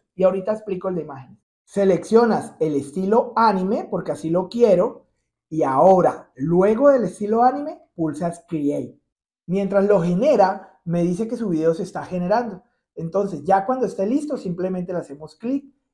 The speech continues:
y lo podemos ver en más grande. Y así te lo voy a mostrar en estos momentos. ¿Qué nos salió de acá? Ahora pulsemos play y miremos el resultado.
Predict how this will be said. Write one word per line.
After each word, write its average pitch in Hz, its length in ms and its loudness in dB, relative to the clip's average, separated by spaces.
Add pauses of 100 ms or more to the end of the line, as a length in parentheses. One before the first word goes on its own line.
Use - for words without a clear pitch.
(100)
y 196 140 -2
lo 160 180 -2
podemos 143 420 -6
ver 233 380 -2
en 151 180 -8
más 139 220 -10
grande. 123 340 -12 (160)
Y 208 100 0
así 247 300 0
te 196 80 -2
lo 170 100 2
voy 165 140 2
a 180 40 0
mostrar 185 460 -4
en 156 140 -10
estos 160 240 -16
momentos. 139 520 -20 (120)
¿Qué 269 160 4
nos 277 160 -4
salió 175 320 0
de 180 80 2
acá? - 340 -8 (680)
Ahora 190 380 4
pulsemos 190 460 -2
play 233 480 2
y 196 100 -2
miremos 214 440 0
el 165 120 -4
resultado. 123 560 -12